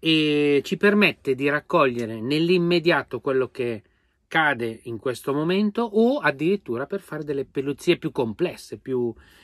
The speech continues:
più impegnative. Raccoglie tutto nel comodo contenitore, mi raccomando, non liquidi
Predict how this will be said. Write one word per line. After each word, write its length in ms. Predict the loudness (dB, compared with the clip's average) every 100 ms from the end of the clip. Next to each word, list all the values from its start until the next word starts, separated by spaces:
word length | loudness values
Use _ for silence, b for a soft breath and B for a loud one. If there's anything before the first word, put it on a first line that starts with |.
| b b b
più 100 | 4
impegnative. 840 | 4 4 0 0 -2 0 0 -2 -8 _ _ -20
Raccoglie 680 | -8 -2 -2 4 6 8 4
tutto 380 | 2 -2 0 0
nel 340 | 2 0 -4 0
comodo 400 | 2 4 2 0
contenitore, 1000 | -4 -4 -2 -2 0 2 4 2 -2 -8 _ _ _
mi 240 | -6 -4
raccomando, 800 | -6 -8 -6 -6 -6 -8 -8 -10 -6
non 360 | 0 2 2
liquidi 600 | 0 -4 -6 -6 -4 -4